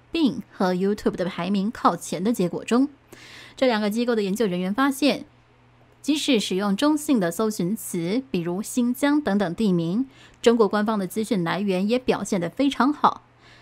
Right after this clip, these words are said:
新疆是中国的偏远地区，有关部门在那里拘留了数十万突厥穆斯林，作为同化行动的一部分。而全球最受欢迎的搜寻引擎 YouTube 和 Google 在中国被过滤，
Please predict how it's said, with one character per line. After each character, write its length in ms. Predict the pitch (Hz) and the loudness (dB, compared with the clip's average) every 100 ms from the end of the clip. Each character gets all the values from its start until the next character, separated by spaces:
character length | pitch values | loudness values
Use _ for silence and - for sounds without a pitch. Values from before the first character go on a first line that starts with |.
| _ | _
新 240 | - 220 220 | -4 -4 2
疆 240 | 226 226 | 0 0
是 100 | 220 | -2
中 220 | 208 214 | -2 -2
国 100 | 214 | -2
的 100 | 170 | -4
偏 200 | - 214 | -2 0
远 120 | 202 - | 0 -2
地 120 | 175 | -8
区， 400 | - - 254 269 - | -6 -2 0 -2 -4
有 140 | - 220 | -4 0
关 160 | 285 | 2
部 140 | 285 339 | 2 2
门 280 | 233 175 196 | 2 2 0
在 120 | 202 | 0
那 120 | 185 | 0
里 120 | 170 | -4
拘 180 | - 208 | -6 -4
留 140 | 202 | -2
了 140 | 175 185 | -2 -4
数 220 | - 233 | -2 -2
十 180 | - 180 | -2 -4
万 280 | 202 185 175 | -2 -2 -4
突 260 | - 175 | -6 -8
厥 240 | 226 185 180 | -6 -4 -2
穆 180 | 208 | -2
斯 180 | 185 - | -4 -4
林， 340 | 233 170 170 254 - - _ _ _ _ | -4 -2 -4 -6 -10 -20 _ _ _ _
作 180 | - 220 | 2 2
为 220 | 175 170 | 2 -6
同 300 | 190 - 170 | -6 -6 -6
化 200 | - 180 | -2 -2
行 240 | 180 - 180 | -2 -6 -4
动 140 | 196 | -4
的 80 | 175 | -4
一 60 | |
部 160 | - 185 | -6 -4
分。 240 | 170 254 - _ _ - - - - | 2 2 0 _ _ -20 -20 -20 -4
而 120 | 220 | 0
全 160 | 233 | 2
球 140 | 247 220 | 2 2
最 120 | 233 | 2
受 140 | 214 | 0
欢 180 | 202 226 | 0 0
迎 60 | 196 | 0
的 80 | 185 | -2
搜 140 | 226 | -2
寻 160 | 220 208 | -2 -2
引 180 | 180 | -4
擎 260 | 170 - 185 | -4 -2 0
YouTube 340 | 214 220 226 | 0 0 -2
和 180 | 185 185 | -2 -4
Google 460 | 175 220 226 196 208 | 0 0 0 0 -2
在 180 | - 196 | -2 -2
中 200 | 175 208 | 0 -2
国 120 | 202 170 | -2 0
被 160 | 302 | 0
过 180 | 247 180 | 2 0
滤， 260 | 175 196 | 0 0